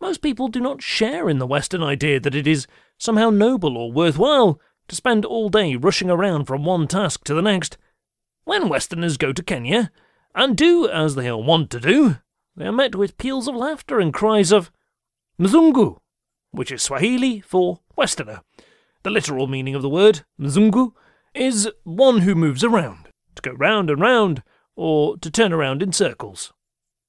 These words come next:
But sometimes a life situation can become so unfulfilling or untenable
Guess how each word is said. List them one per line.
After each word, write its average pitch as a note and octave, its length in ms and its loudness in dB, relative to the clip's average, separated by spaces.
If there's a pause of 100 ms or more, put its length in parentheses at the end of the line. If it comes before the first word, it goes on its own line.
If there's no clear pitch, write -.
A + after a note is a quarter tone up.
(320)
But D#4+ 320 -4
sometimes G#3+ 580 2
a F3+ 100 -6
life G#3 320 -4
situation D#3+ 600 -4
can F3+ 140 -2
become G3 300 2
so D#4 400 0
unfulfilling G3 720 -2
or E3 320 0 (160)
untenable A#3+ 720 -2